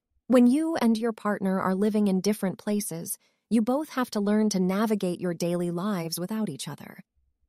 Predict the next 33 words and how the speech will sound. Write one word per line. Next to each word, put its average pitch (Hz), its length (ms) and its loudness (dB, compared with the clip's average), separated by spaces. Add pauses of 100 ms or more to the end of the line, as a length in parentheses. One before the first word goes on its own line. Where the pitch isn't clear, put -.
(200)
This 294 160 2
can 320 160 2
be 233 100 4
difficult 208 520 0
at - 100 -6
first, 170 580 -4 (280)
but 220 160 4
over 277 240 0
time, 175 600 -2
it 208 120 0
can 214 160 4
lead 208 200 4
to 202 120 0
a 180 60 0
greater 214 360 -2
sense 208 380 0
of 156 120 -10
personal 208 520 0
autonomy 175 760 -2
and 190 300 0
self-sufficiency. 190 1080 -6 (640)
Another 320 340 4
potential 170 460 0
benefit 160 640 -4
is 202 220 2
personal 185 540 -4
growth. 165 600 -12 (560)
When 269 180 6
you're 330 140 4
in 311 80 2
a 262 80 4
long-distance 202 1000 2
relationship, 170 720 -2